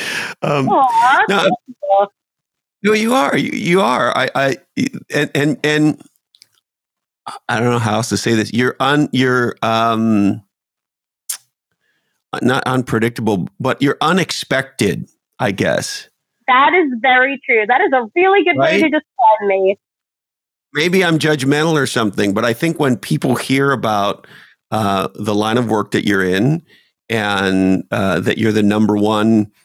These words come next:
Speaker 1: gal that does this, that there's a picture that comes to mind and there's an image that comes to mind,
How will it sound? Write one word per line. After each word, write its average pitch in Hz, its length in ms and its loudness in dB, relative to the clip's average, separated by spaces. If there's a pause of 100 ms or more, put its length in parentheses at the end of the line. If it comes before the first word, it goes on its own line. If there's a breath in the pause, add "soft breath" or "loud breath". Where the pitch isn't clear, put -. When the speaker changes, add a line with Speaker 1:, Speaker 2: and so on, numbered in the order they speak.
(320)
Speaker 1:
gal 110 400 0
that 104 140 -2
does 110 320 0
this, 101 440 -2 (480 loud breath)
that 127 320 -2
there's 120 180 0
a 110 60 -2
picture 98 580 -2
that 107 280 -2
comes 113 240 -2
to - 100 -4
mind 98 420 -2
and 92 100 -2
there's 101 180 -2
an 110 80 -2
image 123 340 0
that 98 140 -4
comes 87 280 -2
to 110 80 -2
mind, 76 460 0